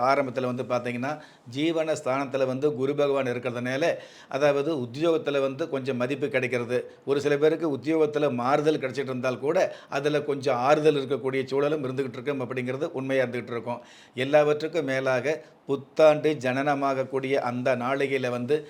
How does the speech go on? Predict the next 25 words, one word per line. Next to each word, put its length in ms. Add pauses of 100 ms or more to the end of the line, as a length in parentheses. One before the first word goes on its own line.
(160)
ஏழாம் 480
இடத்துல 340
சுக்கிர 340
பகவான் 340
இருக்கிறதுனால, 560 (320)
திருமணம் 460
சம்பந்தப்பட்ட 500
விஷயங்கள்ல 560 (380)
இது 260
நாள் 300
வரையில் 260
இருக்கக்கூடிய 460
தடை 260
இருக்கும் 280
இல்லையா, 280 (240)
அந்த 300
தடைகள் 500
விலகக்கூடிய 580
சூழல் 320
அதிகமா 400
வந்துகிட்டு 300
இருக்கும், 320
ஒண்ணு. 320 (320)
அதே 300
மாதிரி, 300